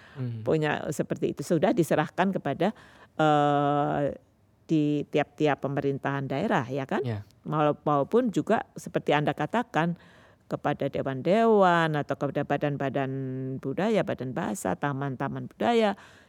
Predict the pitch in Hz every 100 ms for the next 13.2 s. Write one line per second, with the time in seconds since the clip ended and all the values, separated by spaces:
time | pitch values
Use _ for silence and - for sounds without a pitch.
0 | _ - 156 156 156 147 139 143 143 214
1 | - 196 165 - - 320 403 240 175 -
2 | _ 269 302 - 196 165 165 - - 156
3 | 135 - - - _ 156 160 110 101 -
4 | _ - 170 160 160 156 147 - _ -
5 | _ - _ _ 180 180 180 175 175 180
6 | 220 185 165 - - _ _ _ - 170
7 | 165 180 180 175 185 190 180 226 247 170
8 | 196 175 175 196 180 165 156 170 202 180
9 | 220 226 196 170 170 160 160 151 156 151
10 | 170 180 208 170 151 135 123 - 131 135
11 | 127 123 - - _ _ _ _ _ _
12 | _ _ - 202 202 262 277 311 - 233
13 | 240 294